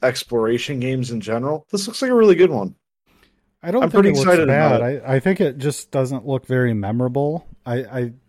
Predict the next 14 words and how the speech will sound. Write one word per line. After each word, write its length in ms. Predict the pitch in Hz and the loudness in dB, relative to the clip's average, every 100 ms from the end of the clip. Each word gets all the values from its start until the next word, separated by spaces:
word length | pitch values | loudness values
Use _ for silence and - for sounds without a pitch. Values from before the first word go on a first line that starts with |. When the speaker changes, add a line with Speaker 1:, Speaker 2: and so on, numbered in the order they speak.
| _ - | _ -6
Speaker 1:
No. 220 | 135 117 | -2 -2
Speaker 2:
I 40 | |
think 260 | 127 147 143 | -4 -6 -6
it 80 | 143 | -6
looks 240 | 147 143 | -6 -6
like 160 | 139 120 | -6 -6
something 600 | 139 131 139 123 123 117 | -8 -8 -8 -6 -6 -8
someone's 340 | 139 123 120 | -8 -8 -8
gonna 180 | 120 110 | -10 -12
play 240 | - 120 | -12 -12
for, 160 | 120 120 | -10 -10
like, 160 | 110 107 | -10 -12
an 80 | |
hour 540 | 107 104 104 117 123 | -16 -14 -12 -10 -10